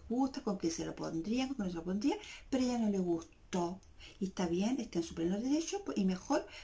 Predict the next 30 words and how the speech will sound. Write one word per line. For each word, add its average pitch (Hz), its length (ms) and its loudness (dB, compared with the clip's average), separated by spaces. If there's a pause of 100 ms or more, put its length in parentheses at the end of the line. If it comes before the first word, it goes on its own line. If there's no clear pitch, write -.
(100)
porque 202 200 -2
así 208 140 -2
yo 214 80 6
digo, 220 260 4
"Me 180 140 0
queda - 300 -8
bien, 294 240 4
me 185 120 0
queda 185 240 -6
mal", - 180 -2
me 190 60 2
empiezo 180 260 -2
a - 20 0
mirar 180 220 0
un 175 60 -2
poquito 175 380 -6
más, 285 120 2
un 269 100 0
poquito 185 320 -2
menos, 403 260 0 (380)
aunque 233 240 2
si 233 120 0
me 226 100 4
gusta, 247 260 4
igual 226 200 2
me 285 60 6
lo 320 80 6
voy 381 80 4
a 415 100 0
poner. 453 340 -4